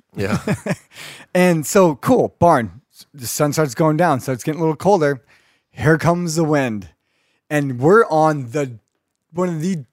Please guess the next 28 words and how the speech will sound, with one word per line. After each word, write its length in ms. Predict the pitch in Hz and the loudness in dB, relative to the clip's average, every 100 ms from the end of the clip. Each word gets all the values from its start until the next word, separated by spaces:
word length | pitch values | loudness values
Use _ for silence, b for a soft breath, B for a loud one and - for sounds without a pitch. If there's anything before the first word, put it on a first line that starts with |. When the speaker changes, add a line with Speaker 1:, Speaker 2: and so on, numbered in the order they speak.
| - | -8
Speaker 2:
it's 160 | - 185 | -4 0
a 60 | |
nice 260 | 185 285 - | 2 0 2
barn, 380 | 202 175 110 107 | 2 2 0 -4
but 100 | 151 | 0
it's 220 | 202 110 | 0 -2
dusty 560 | 107 175 170 - 151 113 | -4 0 0 0 -4 -4
as 80 | |
shit 540 | - - - 180 131 - | -6 -6 -2 0 0 0
Speaker 1:
Yeah, 120 | 170 | 0
yeah. 200 | 123 95 113 | 0 0 0
Speaker 2:
at 80 | 143 | 2
Speaker 1:
Their 80 | |
Speaker 2:
a 20 | 127 | 4
barn. 360 | 151 156 175 | 6 6 4
Speaker 1:
barn, 80 | - | 2
barn 220 | 143 160 165 | 2 2 4
floors 260 | 156 151 | 2 2
are 40 | 135 | 2
made 140 | 123 | 0
of 140 | 98 | -2
dirt, 320 | 82 98 95 - | 0 0 0 -4
for 140 | 104 | -2
those 240 | 104 107 | 0 0
who 60 | 117 | 2
don't 180 | 107 101 | 0 0
know. 200 | 90 82 - | -6 -8 -2
Speaker 2:
And 420 | 196 190 175 | 2 2 2